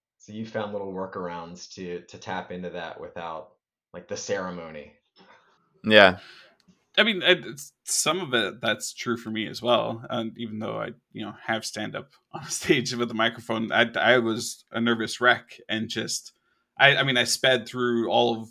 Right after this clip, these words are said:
Speaker 3: the content that I was gonna say in, like, four minutes, and it's supposed to be, like, a five minute set and stuff. So, like,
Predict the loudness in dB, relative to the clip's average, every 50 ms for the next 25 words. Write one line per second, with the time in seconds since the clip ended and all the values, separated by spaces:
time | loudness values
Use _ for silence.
0 | -12 _ -12 -8 -4 -2 -2 -2 -2 -4 -6 -6 -4 -4 -4 -4 -4 -6 -8 -8
1 | -6 -4 -2 0 0 0 0 0 -2 -4 -6 -6 -6 -6 -6 -6 -8 -8 -6 -4
2 | -4 -2 -4 -4 -6 -8 -10 -12 -14 -16 -14 -14 -14 -14 -12 -12 -12 -12 -10 -12
3 | -12 -12 -14 -10 -8 -8 -8 -8 -8 -12 -12 -12 -14 -12 -10 -10 -10 -12 -14 -16
4 | -16 -12 -12 -12 -12 -10 -8 -6 -4 -4 -4 -6